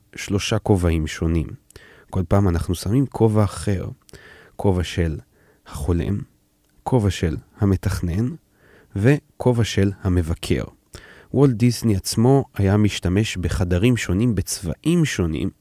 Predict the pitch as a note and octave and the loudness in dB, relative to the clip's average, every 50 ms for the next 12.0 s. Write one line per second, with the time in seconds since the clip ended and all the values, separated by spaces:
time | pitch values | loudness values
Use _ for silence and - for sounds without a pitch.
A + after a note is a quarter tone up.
0 | - - - - - - - - _ - F#2+ E2+ F#2 F2+ F2 F2 E2+ E2+ E2 E2 | -18 -20 -20 -20 -20 -20 -20 -12 _ -4 0 2 4 4 4 4 2 2 0 0
1 | E2 A2 B2 A#2+ A#2 G2 E2+ F#2 F#2 F2+ F2 F2 F2 E2 E2+ - - F2+ D#2+ E2 | 2 2 2 2 0 0 2 2 2 2 2 2 0 0 -2 -2 -2 -2 0 2
2 | F#2+ G#2+ G#2+ F2 C2+ - - - - - _ - F#2 F#2+ F#2+ F#2+ F2 F#2 F2 D#2+ | 2 4 4 2 0 -2 -4 -6 -8 -10 _ -2 0 2 2 2 2 0 -2 -4
3 | - - - - A2+ B2 B2+ - - F2 E2 D2+ D2 - - - - _ _ _ | -4 -6 -4 0 0 0 2 2 0 0 0 0 -2 -4 -4 -6 -8 _ _ _
4 | - - - - _ - - E2+ D#2 D#2 D#2+ F2+ D#2 C#2 - - _ - - _ | -20 -20 -20 -20 _ -6 -4 -2 -2 0 0 0 0 0 -2 -8 _ -20 -20 _
5 | - - - - D2+ D#2 A2 C#3 D3+ D3 C#3+ - - - _ _ _ - A#2 B2 | -18 -12 -8 -6 -2 -2 0 0 0 -2 -4 -6 -10 -16 _ _ _ -2 0 0
6 | B2 - A2+ - - - F2 E2 D2+ D2 C#2 - - _ _ _ _ _ _ - | 0 0 -2 -2 -2 0 0 0 0 -2 -4 -6 -10 _ _ _ _ _ _ -2
7 | F2+ E2+ E2+ E2+ E2 E2 D#2 D#2+ - - - - F2+ D2 - F#2+ - _ _ _ | 2 2 4 4 2 2 0 -2 -4 -4 -2 -2 -2 -2 -4 -8 -12 _ _ _
8 | _ _ _ _ _ _ _ _ _ _ _ _ _ _ _ _ _ _ _ _ | _ _ _ _ _ _ _ _ _ _ _ _ _ _ _ _ _ _ _ _
9 | _ _ _ _ _ _ _ _ _ _ _ _ _ _ _ _ _ _ - - | _ _ _ _ _ _ _ _ _ _ _ _ _ _ _ _ _ _ -20 -20
10 | - - - - - _ _ _ - F#2 F2 - G2+ F2+ - C3 B2+ B2+ A2 G2 | -20 -20 -20 -20 -20 _ _ _ -2 -2 0 0 0 0 2 2 4 4 4 4
11 | - - G2 F#2 - F2+ - E2+ D#2+ F2 E2+ E2+ D#2+ E2+ D#2+ D#2+ E2 D#2+ - - | 2 2 0 0 0 -2 -2 0 0 2 2 2 0 0 -2 -2 -2 -4 -6 -10